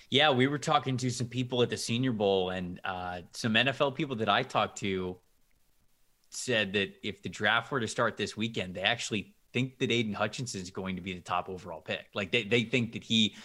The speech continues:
would go to the Jacksonville Jaguars at number one. And I think that speaks to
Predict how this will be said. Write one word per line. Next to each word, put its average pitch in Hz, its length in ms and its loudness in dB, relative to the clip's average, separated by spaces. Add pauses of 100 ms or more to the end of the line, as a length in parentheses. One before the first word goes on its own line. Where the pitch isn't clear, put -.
(160)
would 107 300 2
go 113 400 4 (180)
to 147 140 4
the 127 80 6
Jacksonville 120 480 2
Jaguars 107 500 4
at 107 60 -4
number 92 180 -2
one. 117 320 4
And 98 160 2 (260)
I 151 120 6
think 196 340 0
that 139 240 0
speaks - 560 -2
to 95 540 0